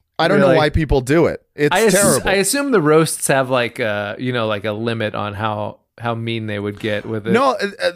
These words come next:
Speaker 1: the worst thing is they didn't even roast me. They just seemed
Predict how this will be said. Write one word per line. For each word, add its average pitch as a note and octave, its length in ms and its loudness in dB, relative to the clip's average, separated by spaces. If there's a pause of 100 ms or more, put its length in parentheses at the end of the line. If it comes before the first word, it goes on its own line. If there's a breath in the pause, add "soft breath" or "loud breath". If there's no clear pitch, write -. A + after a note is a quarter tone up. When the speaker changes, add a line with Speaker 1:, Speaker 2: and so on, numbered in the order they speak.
Speaker 1:
the F#3+ 160 0
worst A#3 260 0
thing A#3+ 160 0
is D#3+ 200 -4
they G#3 120 4
didn't A#3 180 2
even F#3+ 220 0
roast F#3+ 360 2
me. C#3 180 0
They D3+ 200 2
just G#3 260 -2
seemed F#3 480 -2